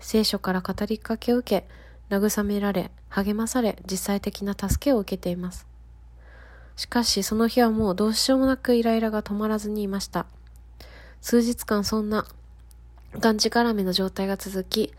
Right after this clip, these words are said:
さすがにダメだと思いました。それで、機械的なお祈りではなく、ほとんどやけくそな感じのお祈りをしました。神様を体験できますように。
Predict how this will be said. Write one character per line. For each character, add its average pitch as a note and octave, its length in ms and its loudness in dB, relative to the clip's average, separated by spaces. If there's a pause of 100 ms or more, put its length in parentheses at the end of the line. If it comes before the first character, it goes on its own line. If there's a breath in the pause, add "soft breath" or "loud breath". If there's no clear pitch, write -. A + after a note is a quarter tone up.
さ - 160 -6
す G3+ 160 -4
が G3+ 100 0
に G3 140 -2
ダ G3 100 -2
メ G#3+ 100 0
だ B3 120 0
と G#3 100 -2
思 F#3+ 160 -2
い F#3 80 -2
ま F#3+ 140 -4
し - 80 -10
た。 F3+ 160 -6 (880 loud breath)
そ - 120 0
れ A#3 120 4
で、 A3+ 220 2
機 - 120 -12
械 A#3+ 180 2
的 B3 240 -2
な A#3+ 160 0
お A#3 60 0
祈 A#3 180 -2
り A#3 100 -4
で A#3 100 -2
は G#3+ 80 -2
な G#3 120 -6
く、 G3 300 -6 (640 soft breath)
ほ - 140 -4
と B3+ 120 4
ん A#3+ 40 0
ど G#3 80 0
や G3 160 -2
け - 140 -8
く - 100 -12
そ B3+ 160 2
な B3 100 0
感 A#3+ 220 -2
じ A#3 120 -2
の A#3 120 2
お A3+ 40 0
祈 A3 220 -2
り A3 60 0
を G#3+ 40 -2
し G#3+ 140 -4
ま G3+ 140 -4
し - 80 -6
た。 F3 160 -6 (1700 loud breath)
神 A3+ 220 2
様 G3+ 300 -2
を F#3+ 60 -4
体 G#3 220 0
験 G#3+ 220 -2
で G#3+ 80 -4
き - 120 -6
ま A#3 160 2
す A#3 140 -4
よ G#3 100 0
う G#3 40 -4
に。 G3 160 -6